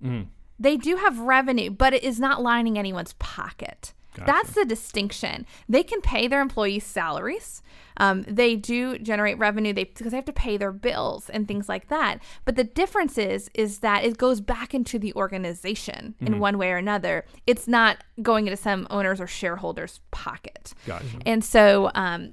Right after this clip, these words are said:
Speaker 2: so that's something people often wonder,
Speaker 1: Mm-hmm.
Speaker 2: um, about nonprofits. But you do have a board of directors that helps run the organization, and that helps, you know, that transparency and helps you stay on task. And it's important to choose the right board members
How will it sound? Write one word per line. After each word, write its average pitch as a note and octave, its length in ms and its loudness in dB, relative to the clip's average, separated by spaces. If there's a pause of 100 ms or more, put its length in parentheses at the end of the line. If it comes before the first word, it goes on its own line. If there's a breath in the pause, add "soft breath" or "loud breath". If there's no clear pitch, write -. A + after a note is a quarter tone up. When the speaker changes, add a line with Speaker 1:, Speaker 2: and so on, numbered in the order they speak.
(160)
Speaker 2:
so C#4 160 8
that's E4 240 6
something D4 160 2
people A#3 200 2
often G3+ 260 2
wonder, F#3+ 460 -2 (180)
Speaker 1:
Mm-hmm. B3 40 -2
Speaker 2:
um, F#3 400 -4
about G3+ 340 0
nonprofits. F#3 840 -4 (320 loud breath)
But C4+ 80 0
you C#4 140 2
do C#4 120 -2
have E4+ 140 4
a D4+ 80 4
board G#3 240 0
of G3+ 80 -6
directors G3 580 -4
that G3+ 140 -4
helps - 540 -4 (220)
run A3 420 2
the G#3 120 -4
organization, F#3+ 1040 -8
and G#3 180 -2
that A3 200 2
helps, - 520 -2
you G#3+ 120 -2
know, F#3+ 160 -2
that F#3 300 -4 (240 soft breath)
transparency G#3 840 -4
and F#3+ 80 -6
helps A3 260 -4
you A3 100 -4
stay G#3 300 -4
on F#3+ 160 -2
task. F3+ 420 -4
And G#3+ 100 -4
it's A3 100 -6
important C4+ 360 -2
to D4 60 -4 (100)
choose D4 300 -6
the F3 100 -6
right - 220 -8
board - 260 -12
members - 500 -14